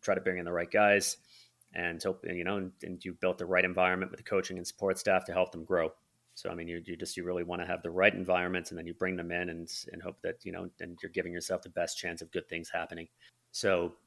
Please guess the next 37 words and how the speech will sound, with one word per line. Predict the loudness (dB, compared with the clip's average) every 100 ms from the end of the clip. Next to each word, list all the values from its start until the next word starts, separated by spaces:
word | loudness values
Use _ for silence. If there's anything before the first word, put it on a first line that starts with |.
| _ _ 0
yeah, | 6 6
I |
mean, | 6 2
looking | 2 4
ahead | 6 6
to |
free | 4 8 8
agency, | 8 6 4 4 2 -16 -20 -20 -20 -16 -10
uh, | -4 -2 -4
of | -6 _ _ _ -2
course, | -2 0
what | -4
they |
do | 0 2
is | 2
gonna | -2
depend | -4 -4 -4
on | -4
the |
draft. | 4 8 8 6 -6 -8 -4
Weaver | -2 0
said | 2 2
that | 2
he | -4
feels | -2 0 0
like | 0
they | 0
have | 2
a |
good | 0 2
balance | 2 2 -2
of | -4
veterans | -2 -2 -2 -6
right | -8 -4
now. | 2 4 4 2 -4 -20 -20 _ -6
Uh, | -2 0 -2 -10
I'm | -12